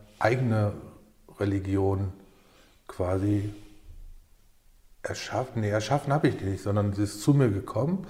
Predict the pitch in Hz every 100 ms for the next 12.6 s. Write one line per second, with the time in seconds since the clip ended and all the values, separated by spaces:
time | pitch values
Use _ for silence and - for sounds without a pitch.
0 | - - - - 98 - 196 185 139 -
1 | 151 147 98 104 175 185 - - 143 131
2 | 117 208 208 127 123 110 107 - - 113
3 | 120 139 139 131 113 107 104 101 107 113
4 | 98 95 143 196 170 208 - - - -
5 | - - - 123 123 123 - 117 120 120
6 | 110 131 160 147 135 135 113 - - -
7 | - - 180 165 - 139 165 147 156 151
8 | - 135 - 147 131 135 139 139 - -
9 | - - - _ - - - 165 170 143
10 | 151 151 123 131 - 120 - - 139 113
11 | 92 - 90 95 98 98 98 80 - -
12 | 104 104 107 107 107 101